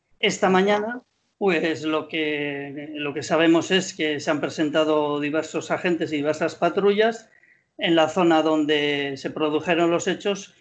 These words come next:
con la intención de identificar a determinados vecinos y vecinas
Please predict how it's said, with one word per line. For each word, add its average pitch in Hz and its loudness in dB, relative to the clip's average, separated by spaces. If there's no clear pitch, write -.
con 180 2
la 180 6
intención 170 -2
de 151 -2
identificar 156 0
a 143 -2
determinados 147 -2
vecinos 160 0
y 175 -2
vecinas 190 0